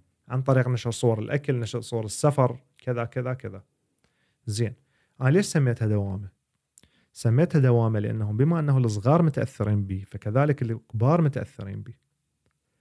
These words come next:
يعني إذا الكبار أصلًا عايشين حياتهم على السوشيال ميديا، ومنطي أهمية قليلة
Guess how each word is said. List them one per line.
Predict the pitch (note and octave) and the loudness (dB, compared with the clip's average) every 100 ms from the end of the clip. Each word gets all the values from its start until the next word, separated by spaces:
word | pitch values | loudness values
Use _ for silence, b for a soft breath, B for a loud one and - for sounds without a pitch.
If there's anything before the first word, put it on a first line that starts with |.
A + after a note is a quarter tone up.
| _ _ _ _ | _ _ _ _
يعني | A#2+ A2 | -6 -2
إذا | A2+ | 0
الكبار | A2+ A2 A2+ D3 D3+ | -2 -2 2 4 4
أصلًا | C#3+ - C3 | -2 -2 -2
عايشين | G2+ A2+ - C#3+ | 0 -4 -4 -6
حياتهم | - A#2+ C3 G#2+ | -4 -6 -4 -8
على | |
السوشيال | G#2+ A#2+ - F#2+ | -6 -8 -6 -8
ميديا، | F#2+ F#2+ G2 - _ _ _ _ _ _ _ _ _ _ _ _ _ _ | -8 -8 -10 -14 _ _ _ _ _ _ _ _ _ _ _ _ _ _
ومنطي | A#2+ A2 A2 - A#2 G#2 G#2+ - - A#2 B2+ C3 B2+ | 2 2 -2 -8 -6 -6 -6 -10 -4 0 2 2 -2
أهمية | G#2+ A2+ B2 C#3+ C3 | -2 -2 0 2 0
قليلة | B2 G#2+ B2 G2+ F#2+ | -2 0 0 0 -4